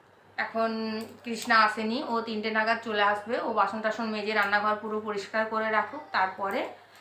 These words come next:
সাড়ে চারটায় উঠে পনিরের সবজিটা করব, অবশ্যই তোমাদের সঙ্গে শেয়ার করে নেব।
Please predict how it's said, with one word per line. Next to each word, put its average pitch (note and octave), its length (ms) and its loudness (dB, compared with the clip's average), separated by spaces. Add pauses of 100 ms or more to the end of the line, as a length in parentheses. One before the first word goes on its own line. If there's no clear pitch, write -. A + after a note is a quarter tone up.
(120)
সাড়ে G#3 180 2
চারটায় G3+ 320 -2
উঠে D#4 300 -2 (1600)
পনিরের G#3+ 320 -2
সবজিটা G#3+ 420 -2
করব, A3 320 -4
অবশ্যই D4 460 0
তোমাদের G#3+ 320 -2
সঙ্গে A3 320 -4
শেয়ার G3 340 -2
করে A3+ 220 -4
নেব। B3 320 -4